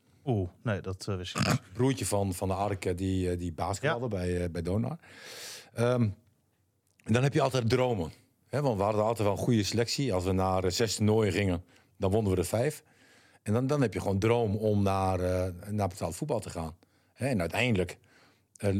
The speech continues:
Speaker 2: lukt dat bij de meesten niet. Hè, ik heb natuurlijk heel veel geluk gehad, eh, dat, dat dat wel gelukt is.
Speaker 1: Met je talent.
Speaker 2: Met mijn talent. En, en, maar ook voornamelijk met, met geluk. Je hebt ook gewoon geluk nodig. En, en ja, daar gaat het liedje ook wel voor mijn gevoel een beetje over.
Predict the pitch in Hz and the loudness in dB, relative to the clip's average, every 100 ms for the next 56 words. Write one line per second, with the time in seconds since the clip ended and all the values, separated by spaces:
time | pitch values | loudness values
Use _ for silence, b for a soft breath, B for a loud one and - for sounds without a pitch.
0 | 85 82 107 120 110 90 101 95 104 110 | -2 -2 0 2 0 0 2 4 2 2
1 | 117 127 151 - _ 107 117 104 98 101 | 2 2 0 -8 _ -4 0 0 0 -2
2 | 90 117 101 95 107 104 98 90 - b | 2 2 2 0 0 -2 -2 -2 -4 b
3 | b b b - 104 101 95 90 98 87 | b b b -8 -6 -4 -4 -4 -2 0
4 | 87 92 98 101 107 113 - 117 104 98 | 0 0 2 0 0 -6 -6 -6 -4 -2
5 | 98 107 131 - _ _ _ _ 95 110 | -2 -2 -2 -8 _ _ _ _ -2 2
6 | 95 92 90 104 117 - - 95 90 90 | 2 2 2 2 0 -6 -4 -2 -2 -4
7 | 95 95 71 104 104 110 135 - 113 120 | -4 -2 -2 0 0 2 0 0 2 2
8 | 127 107 98 98 101 101 87 95 143 - | 2 2 2 2 2 0 2 2 0 -2
9 | 101 95 90 101 90 87 107 107 110 127 | -4 -2 -2 0 0 0 0 0 -2 -4
10 | - B B B B B B B B 110 | -12 B B B B B B B B 2
11 | 110 110 113 107 104 120 113 120 131 139 | 4 4 4 2 0 -2 2 2 2 2
12 | 127 143 147 143 131 104 120 123 131 101 | 2 2 2 2 2 2 2 2 2 -2
13 | - 180 151 90 87 90 80 82 87 76 | 2 2 2 2 2 0 -2 0 0 -2